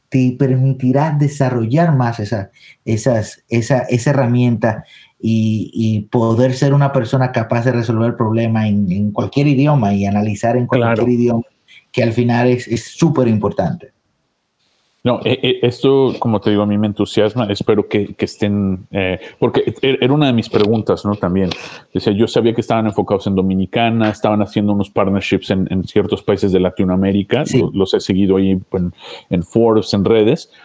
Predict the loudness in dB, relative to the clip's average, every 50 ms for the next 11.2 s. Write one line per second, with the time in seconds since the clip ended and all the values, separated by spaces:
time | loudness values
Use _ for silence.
0 | -20 -14 _ -2 -2 0 2 0 -2 -2 0 0 2 2 4 4 4 2 2 2
1 | 0 -2 -2 -6 -8 -6 -4 -2 -2 -2 -2 0 0 0 0 -2 -4 -6 _ _
2 | _ -4 0 0 2 2 2 2 0 2 2 0 2 2 2 2 0 0 0 0
3 | -2 0 2 2 0 0 0 0 2 2 2 2 2 0 -2 -2 -2 -4 -2 0
4 | 0 0 0 0 0 -2 0 0 0 0 0 0 -2 -4 _ _ _ -8 -6 -6
5 | -4 -2 -2 -2 0 0 0 0 0 -2 -2 -2 -2 0 0 0 0 0 0 0
6 | 0 0 2 2 2 2 2 2 2 0 -2 -4 -2 -2 0 0 0 -2 -2 -2
7 | -4 -4 -2 0 0 0 0 -2 -4 -8 -8 -6 -2 -2 -2 -2 0 -2 -2 0
8 | 0 -2 -2 -4 -2 -2 0 0 0 -2 -2 -2 -2 -2 -2 -4 -6 -16 -20 _
9 | _ _ _ _ _ -2 -2 -2 0 0 -2 -2 0 -2 0 2 2 0 2 0
10 | -2 0 0 0 0 0 0 2 2 2 2 2 0 -4 -6 -4 -2 0 0 2
11 | 2 2 2 0